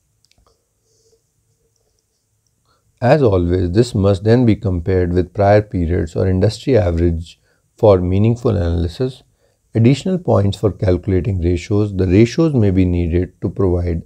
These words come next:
analysis of a company's performance or simply to calculate the length of the operating cycle. There are a few simple points to remember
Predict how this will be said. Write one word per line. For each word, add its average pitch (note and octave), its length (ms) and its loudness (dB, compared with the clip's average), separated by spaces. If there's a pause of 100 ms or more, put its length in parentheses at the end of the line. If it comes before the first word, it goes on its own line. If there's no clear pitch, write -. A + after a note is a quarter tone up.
analysis A2+ 500 0
of A2 240 0
a G#2 80 0
company's C#3+ 500 -2
performance F2 800 -2
or G2 200 2
simply F#2 600 -2 (460)
to D#3 160 4
calculate F#2+ 680 0
the F2+ 80 0
length B2+ 360 2
of G2 180 -2
the F#2+ 80 0
operating F#2+ 460 -4
cycle. - 480 -8 (760)
There G2+ 240 6
are G2+ 40 2
a G#2 40 -2
few E3+ 340 0
simple A2 440 0
points F2+ 540 -2
to A2+ 140 0
remember F2+ 560 0